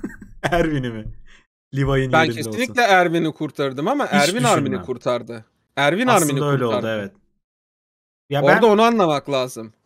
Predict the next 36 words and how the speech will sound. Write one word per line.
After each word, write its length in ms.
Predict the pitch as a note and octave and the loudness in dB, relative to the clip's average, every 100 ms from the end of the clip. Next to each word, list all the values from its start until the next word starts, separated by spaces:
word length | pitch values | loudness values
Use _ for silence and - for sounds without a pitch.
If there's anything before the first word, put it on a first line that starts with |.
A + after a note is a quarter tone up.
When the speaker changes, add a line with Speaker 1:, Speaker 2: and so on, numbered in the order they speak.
| _ _ _ | _ _ _
Speaker 1:
ben 160 | D#3 G3 | -4 -2
yine 400 | G3 G3 F#3 D3 | 0 0 2 0
de 60 | |
Erwin'i 500 | D#3+ D3+ D3 D3 C#3 | 0 2 2 0 -2
şey 120 | C3 A#2 | -4 -6
yapardım. 460 | G#2+ G#2 F#2+ F#2+ B2+ | -6 -10 -10 -14 -6
Erwin 400 | B2 C3+ C#3+ C#3 | -4 -4 -6 -4
bir 200 | C#3 C#3 _ _ _ _ - | -6 -8 _ _ _ _ -2
bırak 300 | C3+ C#3 - | -2 -2 -4
dedi 180 | C3 | -2
ya 100 | C#3+ | -2
Levi'ye 340 | C3 A#2 G#2 G2+ | -2 -4 -6 -8
hani 220 | G2+ G#2 | -10 -10
beni 180 | A2 G#2+ | -10 -10
kurtarma. 560 | A#2 - A#2 G#2 A2 - | -12 -8 -8 -8 -12 -10
Abi 280 | A2+ B2 A2+ | -6 -4 -4
yok 220 | A#2 - | -6 -8
sana 240 | A#2+ B2 | -8 -6
ihtiyacımız 680 | B2 - D#3 F3 F3+ G3+ G3+ | -6 2 2 4 4 4 4
var 140 | G#3 G3 | 0 0
sensiz 440 | D#3 C#3+ C#3+ D3 | -2 -2 -4 -4
olmaz 460 | D3 D3 D3+ D3 B2 | -2 -2 -4 -4 -4
bu. 80 | A2+ | -6
<laughs> 60 | - G3+ E4+ F4+ - G4+ G#4 G4+ - - _ - _ _ _ - - - _ | -6 2 4 4 2 -2 -2 -6 -6 -12 _ -20 _ _ _ -14 -14 -14 _
Çünkü 300 | - D3+ D3+ G3 | -10 -10 -4 -2
yani 440 | G3 G3+ G3+ G3+ | 0 0 -4 -2
Speaker 2:
Ama 220 | - G3+ G#3+ G#3+ | 2 4 4 2
Speaker 1:
Erwin 220 | G#3+ G3+ - | -4 -12 -4
çok 140 | A3 | 2
Speaker 2:
Er-, 140 | A3 | 4
Speaker 1:
daha 180 | A3 G3+ | 4 0
temiz 320 | G3+ G3 G3+ | 0 -2 -2
çözebilirdi 580 | - F#3+ G3 G#3 B3 G#3 | -2 -2 -2 -2 -6 -8
ço-, 260 | A#2 - C#3 | -10 -10 -14
çoğu 260 | - A2 | -10 -8
meseleyi. 460 | G#2 G2 F#2+ F2 | -8 -12 -14 -18